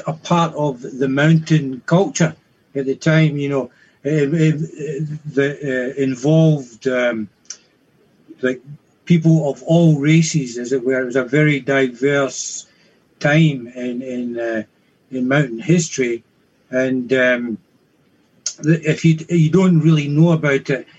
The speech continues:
unless you do something like go to the,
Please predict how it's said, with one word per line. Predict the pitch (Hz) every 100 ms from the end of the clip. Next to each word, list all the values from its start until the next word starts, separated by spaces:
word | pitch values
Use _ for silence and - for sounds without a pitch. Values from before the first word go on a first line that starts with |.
| _ -
unless | 131 135 139 - -
you | 139 127 110 -
do | 151 160
something | 160 143 - 135
like | 123 107
go | 131 139
to | - 120
the, | 113 107